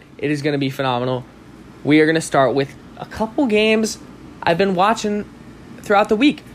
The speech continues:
I saw Northern California versus Southern California. I'm from SoCal, but I'm a no Northern California supporter of teams. It was great. It was zero zero <laughs> all the way until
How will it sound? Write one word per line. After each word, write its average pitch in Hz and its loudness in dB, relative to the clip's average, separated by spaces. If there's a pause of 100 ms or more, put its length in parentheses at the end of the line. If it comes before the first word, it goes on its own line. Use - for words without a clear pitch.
I 160 0
saw 170 2 (880)
Northern 139 2
California 151 0
versus 202 -2
Southern 240 0
California. 120 0
I'm 156 0
from 175 -2
SoCal, 175 0
but 175 0
I'm 139 0
a 135 0
no 135 0 (340)
Northern 151 0
California 139 0 (140)
supporter 143 0
of 127 -2
teams. 123 -6 (420)
It 175 4
was 180 4
great. 170 4 (800)
It 160 4
was 147 4
zero 165 2
zero 170 4
<laughs> - 0
all 165 -6
the 160 -2
way 156 0
until 151 -2